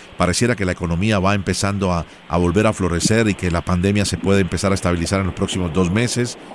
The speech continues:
Más vacunación en los Estados Unidos, menos personas infectadas confiando en Dios, menos personas muriendo y entonces la economía puede florecer, invitando a muchos a abrir negocios. Bien, bien importante la recomendación.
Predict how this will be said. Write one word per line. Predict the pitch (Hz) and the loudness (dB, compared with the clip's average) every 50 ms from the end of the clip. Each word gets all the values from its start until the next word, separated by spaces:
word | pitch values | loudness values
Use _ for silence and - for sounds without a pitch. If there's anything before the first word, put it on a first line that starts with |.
| - - - | -18 -12 -6
Más | 87 90 98 113 123 123 104 | -2 0 2 2 2 0 -4
vacunación | 110 110 - 101 95 92 90 - - 110 117 113 | -6 -8 -6 -6 -6 -4 -4 -2 -2 -2 0 0
en | 107 95 | -2 -2
los | 92 - | -2 -4
Estados | 92 - - 101 104 107 98 - | -4 -2 0 0 0 0 0 -2
Unidos, | 95 101 117 117 113 110 90 82 | -2 0 2 2 0 0 0 0
menos | 98 110 117 117 117 101 | 0 0 2 0 0 -2
personas | - 95 82 - 107 107 110 95 98 | -2 -4 -4 -2 -4 -4 -2 -2 -2
infectadas | 92 80 92 87 - - 104 107 104 - | -4 -4 -4 -4 -2 0 0 0 0 -2
confiando | 95 82 - 101 101 98 98 | -6 -4 -2 -2 -2 0 0
en | 92 90 | 0 2
Dios, | 92 104 113 123 123 - - - - - - - - | 4 4 4 2 0 -4 -12 -16 -20 -20 -20 -14 -4
menos | 82 95 107 127 139 131 131 120 | 0 0 2 2 0 -2 -4 -6
personas | - 101 87 - 107 107 113 110 | -6 -8 -8 -6 -6 -6 -4 -4
muriendo | 104 101 101 104 107 110 113 110 113 - - | -4 -2 -2 -2 -2 -2 -2 -4 -4 -4 -2
y | 107 110 | 0 0
entonces | 101 90 92 104 101 110 98 | 0 0 -2 -2 -2 0 -2
la | 98 | -2
economía | 90 - 92 87 87 95 101 101 95 | -2 -2 -4 -4 -2 -2 -2 -2 0
puede | - 101 104 104 | 0 0 0 0
florecer, | - - 113 113 117 - 117 117 123 120 - - - - - - | 2 2 0 2 2 0 0 -2 -2 -2 -6 -16 -20 -18 -6 -4
invitando | 98 95 92 92 - 104 104 101 104 | -2 0 0 2 2 0 0 2 0
a | |
muchos | 98 101 107 98 107 92 92 | 0 0 0 0 0 0 0
a | 87 | 0
abrir | 85 92 98 92 | 2 2 0 0
negocios. | 101 95 90 104 110 - - 110 104 82 85 | 0 0 0 0 -2 -2 -2 -4 -6 -4 -2
Bien, | 95 104 113 117 110 - - 87 90 | 2 2 2 2 0 -6 -10 -10 -4
bien | 95 107 110 110 | -2 -2 -2 -2
importante | 107 92 90 92 85 - 104 98 92 101 | -4 -4 -6 -8 -4 -4 -4 -4 -2 -2
la | 90 87 | -2 -2
recomendación. | 85 82 - 87 90 90 87 87 82 - 92 85 85 | -2 -2 -2 0 0 2 2 0 0 0 -2 -2 -2